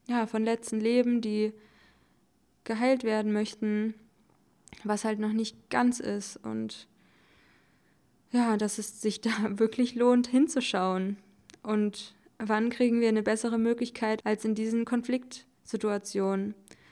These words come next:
wenn wir mit Menschen einen Konflikt haben? Oder natürlich auch mit uns. Deswegen ist es auch so wichtig, da hinzuhorchen. Und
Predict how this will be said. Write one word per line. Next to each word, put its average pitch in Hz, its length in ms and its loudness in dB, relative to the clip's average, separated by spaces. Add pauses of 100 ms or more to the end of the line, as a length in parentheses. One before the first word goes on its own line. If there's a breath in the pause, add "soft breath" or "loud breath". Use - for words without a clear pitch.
(220 loud breath)
wenn 202 260 -2
wir 226 480 0 (500)
mit 233 220 2
Menschen 247 880 2 (160)
einen 226 360 -2
Konflikt 262 460 -2
haben? 202 380 -2 (880)
Oder 226 180 0
natürlich 214 460 0
auch 208 140 -2
mit 208 180 -4
uns. 202 320 -4 (560 loud breath)
Deswegen 226 340 -2
ist 220 140 -4
es 214 100 -6
auch 220 120 -2
so 208 160 -6
wichtig, 220 280 -4
da 220 80 -2
hinzuhorchen. 214 840 0
Und 202 340 -4